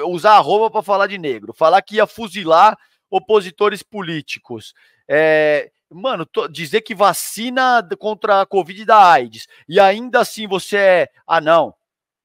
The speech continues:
Ih, mano, caô, tá ligado?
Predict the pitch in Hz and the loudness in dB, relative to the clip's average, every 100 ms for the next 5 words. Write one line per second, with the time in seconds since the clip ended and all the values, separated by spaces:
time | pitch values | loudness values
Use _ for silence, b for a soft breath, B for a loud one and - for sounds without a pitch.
0 | _ _ _ 220 294 330 302 226 170 165 | _ _ _ -16 -8 -6 -4 -4 -2 0
1 | 143 95 _ _ _ _ _ _ _ 202 | 0 -2 _ _ _ _ _ _ _ -4
2 | 165 107 - 92 110 120 90 | -4 -4 -10 -8 -4 -4 -4